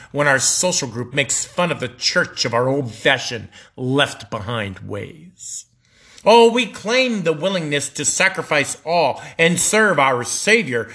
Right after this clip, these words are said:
but then the first luxurious item that may need to be left on the shelf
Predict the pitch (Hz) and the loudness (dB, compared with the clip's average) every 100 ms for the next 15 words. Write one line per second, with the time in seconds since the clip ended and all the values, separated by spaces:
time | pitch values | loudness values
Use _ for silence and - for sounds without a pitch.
0 | - - 170 127 196 233 196 151 - 220 | -6 2 2 4 4 4 0 -4 0 0
1 | 220 - 139 151 131 185 220 165 - - | -2 -4 -4 -2 0 4 4 4 -2 -2
2 | 202 190 131 - - 139 165 - - 156 | 0 2 0 -6 -8 2 4 2 -4 -4
3 | 202 247 262 208 220 262 208 165 156 151 | 4 4 4 2 2 2 0 -2 -2 0
4 | 185 226 - - 196 208 190 151 - - | 2 0 -2 -6 2 2 2 0 0 4
5 | 226 139 - | 4 2 -4